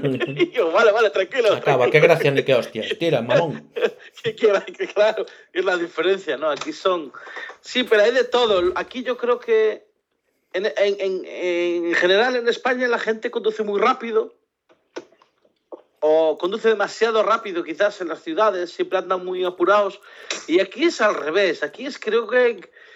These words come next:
Speaker 2: Es que son muy lentos. Es que te da, te da ganas de salir del coche y yo, "¿Qué? Dale pa'lante, coño".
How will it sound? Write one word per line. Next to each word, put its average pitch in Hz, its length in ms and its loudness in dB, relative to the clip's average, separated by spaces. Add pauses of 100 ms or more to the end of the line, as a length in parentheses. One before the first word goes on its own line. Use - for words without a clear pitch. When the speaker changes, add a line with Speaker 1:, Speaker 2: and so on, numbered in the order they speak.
(240)
Speaker 2:
Es - 120 -12
que - 100 -10
son 311 180 0
muy 277 180 -2
lentos. 151 760 -2 (500)
Es 156 140 -4
que 185 160 2
te 180 140 -2
da, - 420 0
te 190 100 0
da 208 140 2
ganas 233 300 -2
de 214 80 -4
salir 208 200 -6
del 208 140 -2
coche 226 240 -4
y 202 40 0
yo, 180 120 -4
"¿Qué? 240 160 2
Dale 254 200 0
pa'lante, 254 420 -4
coño". 165 380 -4